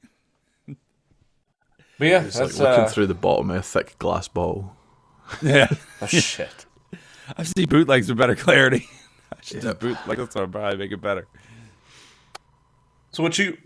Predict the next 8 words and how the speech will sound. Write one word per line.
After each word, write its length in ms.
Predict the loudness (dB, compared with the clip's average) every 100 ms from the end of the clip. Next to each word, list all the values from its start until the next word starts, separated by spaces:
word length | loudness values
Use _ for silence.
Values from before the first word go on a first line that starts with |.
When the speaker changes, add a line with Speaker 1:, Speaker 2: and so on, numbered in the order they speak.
| _
Speaker 1:
what 180 | -6 -4
you 60 |
been 160 | -4 -2
doing, 220 | 0 -2
Toast? 400 | -2 -4 -4 -10 -18 -20 -20 _ _ _ _ _ _ _ _ _
Speaker 2:
Uh, 680 | -16 -14 -10 -8 -8 -10 -12 -14 -10
outside 460 | -8 -8 -8 -8 -8
the 160 | -10